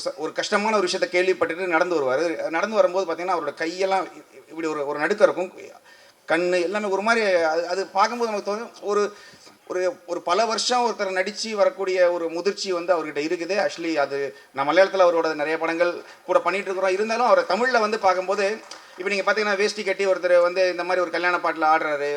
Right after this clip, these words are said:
அஹ், அஹ், டீசர்ல பாத்தீங்கன்னா, அவர், அவர் பேசும்போது நம்ம, நமக்கு ஏதோ நம்ம வீட்டு பையன் பேசின மாதிரி தான் இருக்கு. So, ஷேனுக்கு இது ஒரு பெரிய படமா இருக்கும் தமிழ்ல. அஹ்,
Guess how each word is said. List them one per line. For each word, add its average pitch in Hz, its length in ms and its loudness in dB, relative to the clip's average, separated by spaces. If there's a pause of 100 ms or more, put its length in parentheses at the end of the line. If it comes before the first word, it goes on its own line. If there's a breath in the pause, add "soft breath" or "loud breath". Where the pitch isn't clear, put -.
(100)
அஹ், 143 360 -2
அஹ், 151 280 -2
டீசர்ல 175 400 -2
பாத்தீங்கன்னா, 151 380 -2
அவர், 143 100 -2
அவர் 147 180 -4
பேசும்போது 175 460 -2
நம்ம, 160 260 -4
நமக்கு 160 260 -6
ஏதோ 175 100 2
நம்ம 165 180 -2
வீட்டு 175 160 -2
பையன் 160 220 -4
பேசின 147 240 -8
மாதிரி 139 160 -4
தான் 139 120 -2
இருக்கு. 131 160 -8 (460 loud breath)
So, 165 80 -4
ஷேனுக்கு 202 300 -2
இது 196 120 0
ஒரு 175 120 0
பெரிய 180 220 -2
படமா 175 260 0
இருக்கும் 156 240 -2
தமிழ்ல. 156 300 0 (400 loud breath)
அஹ், 147 480 4